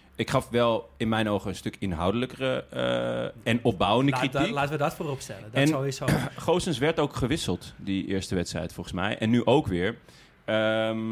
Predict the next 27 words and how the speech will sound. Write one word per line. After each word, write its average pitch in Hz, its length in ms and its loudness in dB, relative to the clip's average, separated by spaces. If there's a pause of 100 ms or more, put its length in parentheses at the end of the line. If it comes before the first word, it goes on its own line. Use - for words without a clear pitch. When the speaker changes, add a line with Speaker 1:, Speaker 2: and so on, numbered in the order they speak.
(1300)
Speaker 1:
Goossens 160 680 -2 (640)
is, - 420 -4 (420)
en 123 120 0
dat 131 140 2
is 120 140 -4
in 123 120 0
dit 120 140 2
hele 113 220 0
systeem 175 440 0
van 120 100 -2
Duitsland, 90 640 -4 (680)
is, 131 400 -4 (200)
en 117 120 -2
dat 117 140 2
zie 120 100 0
je 113 60 6
ook 101 60 2
bij 101 100 0
Nederland, 120 400 0
is 123 220 -4
heel 127 460 -2
essentieel. 110 720 -2 (380)
En 110 360 0
als 110 160 -2
hij 127 200 0
goed 180 240 -2
is 104 400 -6